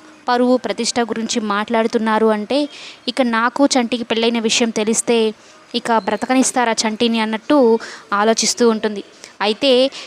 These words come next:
ఎందుకో చంటికి ఒక అనుమానం అయితే వస్తుంది సింధూర విషయంలో. "నేను కట్టిన తాళిని ఇంకా మెడలోనే ఉంచుకో ఉన్నారా,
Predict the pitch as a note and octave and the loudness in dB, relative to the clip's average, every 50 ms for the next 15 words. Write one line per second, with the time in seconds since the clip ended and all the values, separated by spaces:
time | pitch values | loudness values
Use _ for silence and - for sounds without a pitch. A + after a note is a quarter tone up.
0 | - - A#3 A3 B3 A#3 B3+ C#4 D4+ F#4+ F4+ - - F#4 E4 D4 D4 D4+ D4 - | -12 -6 -2 0 2 2 2 4 4 2 2 4 4 4 4 6 4 4 2 2
1 | - C4 C4+ C#4 - D#4 - D4+ C4+ - A#3 G#3+ G#3+ A#3 B3 B3+ B3+ B3 A#3 A3 | 0 2 2 2 0 0 2 2 0 2 0 -2 0 0 0 2 2 2 0 -2
2 | A3 A3 - A#3 B3 C#4+ D#4+ E4 D4 - - D4+ D4+ C#4+ C#4 - - - - - | -2 0 2 4 4 6 4 4 4 2 2 2 2 2 2 -2 -4 -10 -20 -20
3 | - - - - - _ _ - - - - - - - - C4+ C4 C4 C#4 C#4+ | -20 -20 -20 -20 -20 _ _ -20 -20 -18 -8 -6 -4 2 2 4 4 4 4 4
4 | C#4 C4+ C4 - - B3+ B3 A#3 A3+ G#3+ - - A#3 A3+ B3+ C4 B3+ B3 - G#3+ | 4 4 4 2 2 0 2 2 0 0 -2 -2 -2 0 0 0 0 0 -4 -4
5 | - C4 C4 D4 D4 C#4+ B3 A#3+ A#3+ A3 B3 D4 - B3 A3+ A#3 - - D4+ C4+ | -2 0 0 0 0 2 0 2 0 0 -2 -2 -2 -2 -4 -2 0 0 2 2
6 | A#3+ G#3+ G#3 A#3 B3 B3+ C4+ B3 A3+ A3 A3 - - - - B3 A#3+ A#3 A3+ A3 | 2 0 2 2 4 4 4 2 2 0 -2 -2 -2 0 2 2 2 2 0 0
7 | G#3+ G#3 B3 A4 | 0 0 0 0